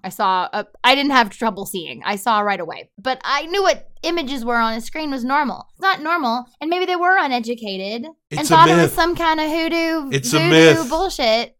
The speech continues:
Speaker 1: and was scared by it.
Speaker 2: It's a myth. No one was really thinking
Speaker 1: Myths
Speaker 2: that.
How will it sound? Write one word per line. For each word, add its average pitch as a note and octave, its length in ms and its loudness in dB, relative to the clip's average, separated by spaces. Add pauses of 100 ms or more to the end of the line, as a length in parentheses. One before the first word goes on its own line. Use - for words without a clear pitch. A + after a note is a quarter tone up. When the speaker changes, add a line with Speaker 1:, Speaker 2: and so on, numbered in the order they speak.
(100)
Speaker 1:
and B3+ 240 -4
was B3 220 -12
scared A4 280 -4
by G3+ 200 2
it. - 140 -12
Speaker 2:
It's C#3+ 320 -4
a C3+ 100 0
myth. C3+ 580 0 (220)
No A#2+ 200 -2
one C#3+ 260 0
was B2+ 180 0
really B2+ 340 0
thinking A#3 320 2
Speaker 1:
Myths D#4 340 0
Speaker 2:
that. - 140 -16